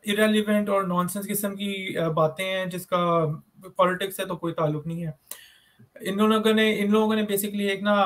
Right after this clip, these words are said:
हमारा local पाकिस्तानी, अ, पंजाबी culture पोर्ट्रे किया है कि वहाँ पे जिस तरह गाँव में हमारे politics होती है, ये उस mindset से यहाँ पे भी politics लड़ने के लिए हैं।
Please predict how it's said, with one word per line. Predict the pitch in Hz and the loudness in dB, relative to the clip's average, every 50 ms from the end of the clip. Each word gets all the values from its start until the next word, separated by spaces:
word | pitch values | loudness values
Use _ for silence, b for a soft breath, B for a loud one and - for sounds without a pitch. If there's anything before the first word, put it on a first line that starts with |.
| 180 170 170 165 | 2 2 0 0
हमारा | 175 170 165 165 175 170 | 0 -2 0 0 0 0
local | 170 175 175 175 170 - 190 180 | 0 0 0 0 -2 -2 -4 -2
पाकिस्तानी, | - 180 170 160 170 151 - 185 175 170 175 175 175 170 170 160 160 147 - _ | 0 0 0 0 0 -2 -2 -2 -2 -2 -2 -2 -2 -2 -2 -4 -4 -6 -10 _
अ, | _ - 175 170 165 165 156 143 - _ _ _ | _ -4 -2 0 2 2 0 0 -4 _ _ _
पंजाबी | 180 170 165 175 175 170 175 196 | 0 2 2 4 2 2 2 0
culture | 196 190 170 165 147 170 170 | 0 2 2 2 2 0 -2
पोर्ट्रे | 160 - 165 156 - 160 156 160 156 | -2 -2 -2 -2 0 2 2 2 2
किया | 165 160 160 165 165 | 0 0 0 0 0
है | 160 | 0
कि | 156 - 165 160 | -2 -2 -2 -2
वहाँ | 156 147 151 156 160 156 | -2 -2 0 0 2 2
पे | 156 170 165 | 2 0 -2
जिस | 156 160 156 | -2 -2 -2
तरह | - 165 160 160 156 147 143 - | -2 0 2 2 2 0 -2 -4
गाँव | 156 147 156 156 151 160 | -2 0 2 4 4 4
में | 165 170 165 | 2 2 2
हमारे | 160 160 151 147 151 151 151 | 2 2 4 4 4 2 0
politics | 143 - 156 156 156 151 165 156 - 170 | 0 0 0 0 0 0 -4 -6 -6 -6
होती | 156 151 - 156 160 | -6 -6 -2 0 2
है, | 160 160 156 156 b b b b b b b b b 170 | 2 2 2 0 b b b b b b b b b -6
ये | 165 196 208 214 | -2 6 8 8
उस | 214 208 202 202 - 196 | 8 8 6 4 2 2
mindset | 185 185 190 190 - - 202 202 196 196 | 2 2 2 2 2 4 4 4 4 4
से | - - 196 185 180 180 170 - - 165 | 0 0 0 0 0 0 -2 -4 -4 -2
यहाँ | 165 170 170 175 | 2 2 2 2
पे | 190 190 | 2 0
भी | 180 | -2
politics | 170 - 160 151 147 147 160 151 - - | 2 2 4 4 4 4 0 -2 0 2
लड़ने | 147 143 139 139 135 | 2 4 4 4 4
के | - 147 | 2 -2
लिए | 147 - | -10 -16
हैं। | - - _ | -18 -20 _